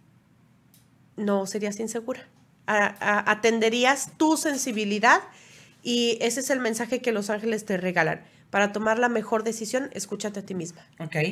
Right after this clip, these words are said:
Speaker 2: Marisol Vargas dice, "Quisiera un mensaje de mi ángel, por favor."
Speaker 1: Claro, con, con gusto. Bueno, ahora están saliendo todos los chakras, qué increíble.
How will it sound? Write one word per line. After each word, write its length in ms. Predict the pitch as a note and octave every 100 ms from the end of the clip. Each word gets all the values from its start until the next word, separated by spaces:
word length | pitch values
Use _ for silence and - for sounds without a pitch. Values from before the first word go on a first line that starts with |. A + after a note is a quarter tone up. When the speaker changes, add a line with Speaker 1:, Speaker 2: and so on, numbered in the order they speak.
| - - - -
Speaker 2:
Marisol 520 | F#3 F#3+ - G#3+ A3+
Vargas 460 | G#3+ A3 A3 A#3
dice, 380 | G#3 G3+ G#3+ G#3+
"Quisiera 720 | G3 F#3 G#3 G#3+ G#3+ A3 B3 C4 - _
un 140 | F3+
mensaje 600 | G3 G3+ F#3+ G#3 G3+ G#3
de 100 | G3+
mi 120 | F#3 F3
ángel, 380 | E3 E3 F3
por 140 | F3 D3
favor." 320 | D3 C3 B2
Speaker 1:
Claro, 280 | - A#2+ - -
con, 260 | D3 D3+ -
con 180 | G3
gusto. 300 | F#3 F#3 - - _ _ _ _ _ _ _ _ _ _ _ _ _ _ -
Bueno, 260 | A3 A3
ahora 180 | G3+ A#3
están 220 | C4+ C#4+
saliendo 360 | C#4 C4+ C#4+ C#4+
todos 200 | C#4+ D4+
los 160 | C4+
chakras, 480 | C4+ C4+ C#4 C#4+ G#3
qué 120 | B3+
increíble. 720 | B3+ C4 C#4+ C#4 C#4 C#4 F3